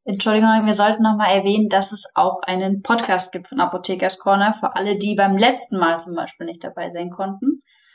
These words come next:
Ähm, auf allen gängigen Geräten und Systemen, ob es Spotify oder Apple Podcasts ist, findet ihr den Apothekers Corner Podcast, wo wir alle,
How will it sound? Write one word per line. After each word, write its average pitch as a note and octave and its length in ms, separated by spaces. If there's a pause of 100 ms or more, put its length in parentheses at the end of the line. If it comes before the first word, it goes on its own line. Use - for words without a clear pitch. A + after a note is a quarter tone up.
(400)
Ähm, F#3+ 560
auf G3 160
allen G#3+ 280
gängigen G#3+ 720
Geräten G3+ 920
und F#3+ 180
Systemen, G3 800
ob F#3+ 180
es G3 140
Spotify F#3 600
oder - 120
Apple G3 200
Podcasts F#3+ 560
ist, - 180
findet G#3 180
ihr F#3 140
den F3+ 80
Apothekers F#3 600
Corner A#3 380
Podcast, G3+ 540
wo F3 140
wir F3+ 100
alle, F#3+ 360